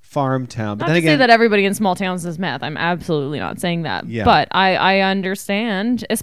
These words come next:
Speaker 2: well, especially with, like, the, um, the pharmaceutical boom where everybody was just, they're like, "Oh, here's some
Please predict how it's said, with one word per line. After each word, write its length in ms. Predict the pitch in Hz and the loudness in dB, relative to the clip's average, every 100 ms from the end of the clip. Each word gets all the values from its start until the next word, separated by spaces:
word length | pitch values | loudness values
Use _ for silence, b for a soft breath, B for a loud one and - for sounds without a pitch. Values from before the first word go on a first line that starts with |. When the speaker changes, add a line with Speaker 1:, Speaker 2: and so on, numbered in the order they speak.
| - | 0
Speaker 2:
well, 160 | 269 240 | 4 4
especially 400 | 254 277 269 240 | 2 0 2 0
with, 160 | 226 | 0
like, 140 | 208 190 | -2 0
the, 360 | 190 180 175 - b b b b b b - | 2 2 -2 -6 b b b b b b -2
um, 760 | 190 185 175 165 156 151 151 - - - - - - - - | 0 2 2 0 -2 -4 -6 -10 -20 -20 -20 -20 -20 -20 -8
the 140 | 220 233 | -2 2
pharmaceutical 760 | 226 220 233 247 226 226 214 | 4 4 4 2 0 2 0
boom 320 | 196 208 202 202 | 2 2 2 2
where 140 | 185 | 2
everybody 340 | 190 202 185 | 2 2 2
was 180 | 185 185 | 0 -2
just, 340 | 190 180 - - | -4 -6 -6 -2
they're 140 | 185 | 0
like, 200 | 175 175 | 0 2
"Oh, 100 | 302 | 2
here's 300 | 262 302 311 | 2 -2 -2
some 240 | 294 269 | -2 -2